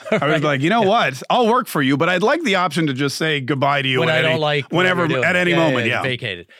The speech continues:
Speaker 2: So there's that. We're fighting three against one. Uh, we're fighting against House Democrats,
Speaker 1: Mm-hmm.
Speaker 2: Senate Democrats,
Speaker 1: Mm-hmm.
Speaker 2: half the time Senate Republicans,
Speaker 1: Mm-hmm.
Speaker 2: uh, and, and the entire administration. So there's that. Uh, look, I, I,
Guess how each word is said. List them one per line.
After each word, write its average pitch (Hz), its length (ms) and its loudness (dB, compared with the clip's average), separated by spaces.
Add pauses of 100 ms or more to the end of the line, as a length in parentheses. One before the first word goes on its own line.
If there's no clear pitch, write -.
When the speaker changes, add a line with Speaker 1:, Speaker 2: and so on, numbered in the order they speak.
(100)
Speaker 2:
So - 160 -4
there's 180 220 -2
that. 127 360 -4 (240)
We're 139 120 -4
fighting 147 340 -2
three 160 260 -2
against 165 340 -4
one. 113 380 -4 (260)
Uh, 117 340 -2
we're 120 140 -6
fighting 127 360 -4
against 113 360 -4
House 190 240 -2
Democrats, 160 720 -4
Speaker 1:
Mm-hmm. 120 140 -4 (100)
Speaker 2:
Senate 202 420 -2
Democrats, 139 680 -4
Speaker 1:
Mm-hmm. 113 60 -4 (140)
Speaker 2:
half 214 300 -4
the 147 120 -4
time 135 340 -2
Senate 147 300 -2
Republicans, 113 840 -4
Speaker 1:
Mm-hmm. 107 220 -2 (160)
Speaker 2:
uh, 120 400 -2
and, 131 260 -2
and 135 200 -4
the 127 80 -2
entire 123 360 -2
administration. 110 720 -8 (380)
So 131 300 -2
there's 139 300 -2
that. 117 400 -4
Uh, 165 60 -4
look, 190 260 0
I, 165 200 -6
I, 170 180 -4